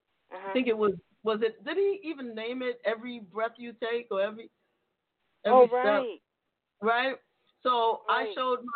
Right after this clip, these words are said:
Speaker 2: two, I have a set of twin nephews who are very,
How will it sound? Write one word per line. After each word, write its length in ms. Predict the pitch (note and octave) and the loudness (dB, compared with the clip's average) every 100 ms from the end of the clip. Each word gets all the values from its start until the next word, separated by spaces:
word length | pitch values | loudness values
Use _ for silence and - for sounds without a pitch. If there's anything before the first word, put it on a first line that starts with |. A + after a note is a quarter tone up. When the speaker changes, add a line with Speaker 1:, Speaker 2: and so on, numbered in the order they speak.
| B3+ - - | -8 -10 -14
Speaker 2:
two, 280 | C#4 C4 - | -12 -10 -2
I 100 | G#3+ | -2
have 220 | A#3+ A3+ G#3+ | 0 -2 2
a 240 | G#3 G3 A#3 | 2 0 -4
set 140 | A3 | -6
of 120 | G3 - | -6 -8
twin 340 | B3 A3+ A3 G3+ | -8 -8 -8 -8
nephews 600 | G#3 G#3 F3 D#3+ D3+ E3 _ _ _ _ _ _ _ _ _ _ _ - | -8 -8 -12 -14 -14 -20 _ _ _ _ _ _ _ _ _ _ _ -6
who 120 | A3+ | -2
are 60 | G3 | 0
very, 420 | A#3+ A#3 G3+ | 0 0 -4